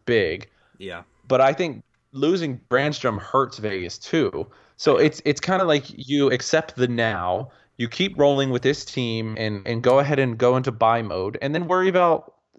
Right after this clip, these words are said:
Speaker 1: you know, the actual drafting and rebuilding, you know, four or five years down the road when maybe you're not making the playoffs. I, I think they might as well go farther in for it <laughs> because they, they made it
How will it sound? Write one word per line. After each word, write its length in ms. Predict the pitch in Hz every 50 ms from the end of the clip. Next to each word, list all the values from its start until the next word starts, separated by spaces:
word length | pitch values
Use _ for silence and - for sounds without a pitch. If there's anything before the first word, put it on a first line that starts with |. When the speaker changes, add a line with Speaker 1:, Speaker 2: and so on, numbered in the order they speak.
| _ _ _ _
Speaker 1:
you 180 | - 160 160 156
know, 200 | 147 143 127 123
the 220 | 120 127 135 123
actual 360 | 139 135 135 - - 151 139
drafting 600 | 117 - - 131 131 143 143 - - 160 156 143
and 140 | 131 120 117
rebuilding, 680 | 113 135 160 147 123 117 110 110 104 113 113 110 110 107 - - - - _ _ _
you 80 | 160
know, 100 | 156 147
four 220 | 135 - 160 160 165
or 40 |
five 240 | 156 165 147 143 139
years 160 | 131 127 131
down 160 | 127 127 117 113
the 60 | 107
road 240 | 107 110 107 104 104
when 80 | 104
maybe 340 | 104 110 110 110 - 101 107
you're 100 | 104 104
not 180 | 101 98 90 87
making 240 | 92 90 90 - -
the 80 | 90
playoffs. 460 | 85 - 92 80 64 50 - - - - _ _ _ _ _ _ _ _ _ _ _
I, 140 | - 139 - -
I 100 | - 160
think 260 | 156 226 - - -
they 100 | 170 180
might 240 | 170 156 156 175 180
as 160 | 170 151 127
well 180 | 120 - 185 185
go 520 | - - 110 101 98 95 92 92 - - _ _ _ _ _ _ _ _
farther 460 | - _ - 123 131 139 135 135 120
in 180 | 113 143 170 170
for 320 | - - 104 95 78 69
it 140 | 73 - -
<laughs> 40 | _
because 480 | - 151 - - - 185 156 - - - - - _ _ _ _ _ _
they, 300 | - 139 190 214 214 - _ _
they 140 | - 139 185
made 240 | 156 160 175 190 202
it 180 | 190 165 -